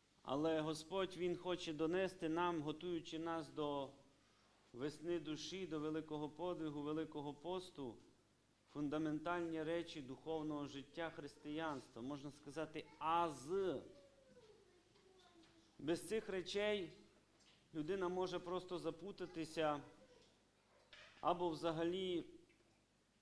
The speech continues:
будучи в церкві, проживши все життя своє, тому що життя, як не крутіть, воно біжить, скоро роки летять, так і не зрозуміти, для чого вона приходила в храм.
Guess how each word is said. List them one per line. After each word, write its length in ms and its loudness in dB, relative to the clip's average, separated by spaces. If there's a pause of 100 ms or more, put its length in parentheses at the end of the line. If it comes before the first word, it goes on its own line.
(340)
будучи 500 0
в 60 0
церкві, 760 0 (340)
проживши 500 -2
все 260 -2
життя 480 -2
своє, 560 -4 (1600)
тому 200 -4
що 160 -4
життя, 400 -2
як 380 0
не 120 -2
крутіть, 480 -6
воно 260 -2
біжить, 440 -4
скоро 400 -2
роки 280 -6
летять, 600 -4 (760)
так 240 -4
і 60 2
не 140 0
зрозуміти, 600 -2
для 220 -4
чого 300 -2
вона 260 -2
приходила 600 -4
в 100 -6
храм. 340 -8